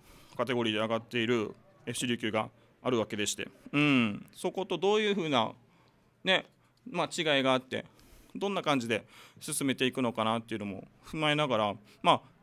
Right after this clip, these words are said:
え、琉球はこんな感じなんだけど、エスブイはどんななのかなとか、うん、ちょっとね、えー、比べていきながらいろんな話進めていけたらなと思ってますよ。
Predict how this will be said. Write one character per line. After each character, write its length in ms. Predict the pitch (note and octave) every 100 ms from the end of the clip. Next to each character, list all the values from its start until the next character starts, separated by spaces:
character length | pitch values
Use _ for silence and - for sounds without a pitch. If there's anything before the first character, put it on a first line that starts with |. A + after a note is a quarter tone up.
| _ -
え、 160 | C#3+ -
琉 160 | D3 D3
球 120 | D3
は 120 | C#3+
こ 100 | C#3
ん 60 | C#3+
な 80 | C3+
感 160 | C3
じ 80 | B2
な 80 | A#2+
ん 20 |
だ 80 | A2
け 80 | A#2+
ど、 240 | B2 G2 -
エ 100 | C#3
ス 100 | C3
ブ 120 | B2+
イ 60 | C3
は 80 | B2+
ど 120 | C#3+
ん 20 |
な 100 | D#3+
な 100 | D#3+
の 80 | C#3
か 100 | B2+
な 160 | C3 C3+
と 80 |
か、 180 | G#2 G2+ - -
う 40 |
ん、 640 | D3 C#3+ C3+ A#2 G#2+ C#3 -
ち 60 |
ょ 20 | -
っ 40 |
と 80 | C3+
ね、 240 | C#3+ G#2+ - - - -
え 720 | B2+ B2 A2+ A2+ A2 G#2+ - - - - -
ー、 100 | G3+
比 60 |
べ 100 | G3
て 100 | G3
い 60 | F#3
き 60 | F#3
な 100 | C3+
が 80 |
ら 120 | G2+ - -
い 80 | -
ろ 100 | C#3
ん 40 |
な 100 | C3
話 360 | C3+ C3 A2+ - -
進 260 | - C3+ C#3+
め 100 | B2
て 100 | A#2
い 60 |
け 100 | A2
た 100 | A2+
ら 80 | G#2+
な 140 | A#2 A2+
と 80 |
思 120 | A2+ A2
っ 40 |
て 100 | -
ま 100 | A2+
す 120 | -
よ。 120 | C3+